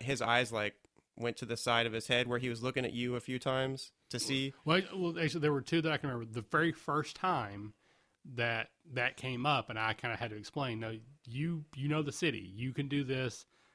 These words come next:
Speaker 2: And pretty much from then on, he ran with it. And then the very last time when he was trying to get into the Royal Palace, and I'm like, "No, you don't have a way to get into the Royal Palace 'cause that would be beyond your expertise." But that was it. Otherwise, every time he's like, "I got it.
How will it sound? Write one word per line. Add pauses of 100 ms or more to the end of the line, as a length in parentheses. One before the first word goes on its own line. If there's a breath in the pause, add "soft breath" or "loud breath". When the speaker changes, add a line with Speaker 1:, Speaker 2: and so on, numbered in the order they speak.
(120)
Speaker 2:
And
pretty
much
from
then
on,
he
ran
with
it. (260 soft breath)
And
then
the
very
last
time
when
he
was
trying
to
get
into
the
Royal
Palace,
and
I'm
like,
"No, (320 soft breath)
you
don't
have
a
way
to
get
into
the
Royal
Palace
'cause
that
would
be
beyond (120)
your
expertise." (360 soft breath)
But
that
was
it.
Otherwise,
every
time
he's
like,
"I
got
it.